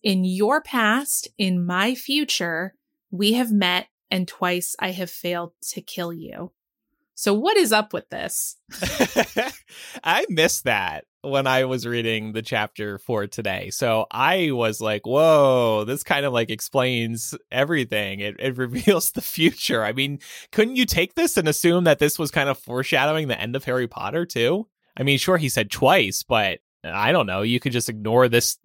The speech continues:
Speaker 2: instance in Chamber of Secrets when, uh, he fails to kill Harry and just jump ahead to the future. Seems like a huge spoiler.
Speaker 1: Right. I didn't even think about it that way. The way I interpreted it was that he was talking about when Harry was a baby and the end of Sorcerer's Stone.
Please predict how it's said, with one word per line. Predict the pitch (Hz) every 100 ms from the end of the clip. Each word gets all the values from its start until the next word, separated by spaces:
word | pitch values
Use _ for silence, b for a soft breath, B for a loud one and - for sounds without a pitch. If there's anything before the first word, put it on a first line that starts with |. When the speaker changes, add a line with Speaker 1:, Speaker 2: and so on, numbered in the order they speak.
| _
Speaker 2:
instance | 123 123 - 120 113
in | 113
Chamber | 123 113 107
of | 104
Secrets | 120 151 95 92 -
when, | 110 101 98 95 b b b -
uh, | 107 101 101
he | 110
fails | - 101 101 -
to | 110
kill | 113 101
Harry | 101 95 92 107 101
and | 95 95 95 _ _ _ _ -
just | 117 -
jump | 117 110
ahead | 107 113
to | 113
the | 101
future. | 101 123 - 92 - _ _ _ _
Seems | - 139 143
like | 101
a |
huge | 98 139 120 -
spoiler. | 127 165 87 - _ -
Speaker 1:
Right. | 202 208 196
I | 226
didn't | 339 302
even | 208 196
think | 240 277
about | - 190 185
it | 175
that | 185 180 -
way. | 190 190 185 - - -
The | 202
way | 220 269
I | - 202
interpreted | 294 233 - 196 190 185 185
it | 190 -
was | 214 185 -
that | 190
he | - 190
was | 180 -
talking | 190 185 202 180
about | 175 180 180 180 - -
when | 185
Harry | 185 190 185
was | 180 175
a | 165
baby | 156 160 214 247 262 247
and | 202
the | 196
end | 196 190
of | 180
Sorcerer's | - 185 - 202 180
Stone. | - - 277 240 196 190